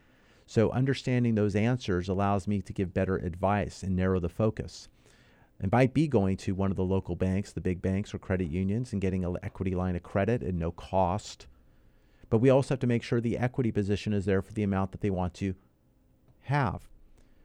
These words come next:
Depending upon the amount that this individual wants, they could exceed the requirements of the local bank or institution. So then you're looking at specialty lending and more expensive lending to get the equity that they want.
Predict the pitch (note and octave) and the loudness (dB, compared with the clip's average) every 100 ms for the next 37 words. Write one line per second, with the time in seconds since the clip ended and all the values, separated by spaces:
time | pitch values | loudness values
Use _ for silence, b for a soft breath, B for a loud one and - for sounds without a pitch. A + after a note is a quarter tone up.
0 | b - G#2 G2+ F#2+ G#2 G2+ G2 G2+ G2+ | b 0 0 2 0 0 2 2 2 0
1 | F2+ F#2+ G2 - G2+ F#2 F#2 G#2 G2 F2+ | -4 -6 -6 -4 -2 0 -2 -2 -2 -2
2 | F2 F#2+ B2+ - - b G2 F#2+ A2+ G#2+ | -2 -2 -4 -10 -20 b -4 -2 0 0
3 | - - D#3 D#3+ F#2+ F2 F#2+ b b b | -2 -6 -4 -2 0 -2 -4 b b b
4 | b b G#2+ G2+ F2 _ A2 - - C3+ | b b 0 0 -2 _ -4 -2 0 2
5 | G#2+ F#2 - F#2 F#2+ F#2 - F#2 F2+ E2+ | 2 0 -2 -2 0 0 -2 -2 -2 0
6 | F2 E2+ F2 - A2+ - D#2 - - - | -2 -2 -4 -2 -2 -2 -6 -12 -20 -20
7 | - - - - - - - - B B | -20 -20 -20 -20 -20 -20 -20 -20 B B
8 | B A2+ B2+ B2+ A#2 A#2 A2+ - A#2+ A#2 | B 4 4 4 2 2 0 2 2 2
9 | A#2 - G2 F2+ F2+ G2+ G#2 G2 G2+ - | -2 -6 -4 -2 0 0 0 0 -2 -2
10 | A#2 - F#2 F#2 E2+ F#2 F#2+ G2 G2 F#2 | -2 -2 -2 -2 -2 -2 -2 -4 -2 -2
11 | F2+ F2+ F2+ F2+ - E2+ D#2+ F#2 A2+ G2+ | -2 -4 -4 -4 -4 -4 -4 -4 -2 -4
12 | - - | -6 -16